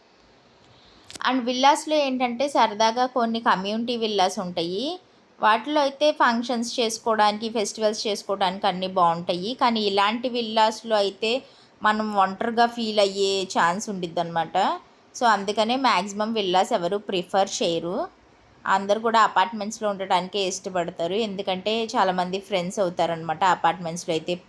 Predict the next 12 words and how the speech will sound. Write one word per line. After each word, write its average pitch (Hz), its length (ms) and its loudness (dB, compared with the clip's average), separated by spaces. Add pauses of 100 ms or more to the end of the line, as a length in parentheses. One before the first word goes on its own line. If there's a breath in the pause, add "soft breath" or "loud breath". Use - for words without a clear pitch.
(520 soft breath)
పిల్లల్ని 196 440 2 (120)
డ్రాప్ 185 360 4
చేసినప్పుడు 175 680 -2
అలా 180 180 2
కనిపిస్తూ 175 580 -2
ఉంటారు. 165 380 -2
But 254 220 0
ఇలాంటి 233 360 2
విల్లాస్‌లో 226 560 0
ఏంటంటే 233 420 -2
మనకు 240 320 2
ఆడుకోవడానికి, 208 880 0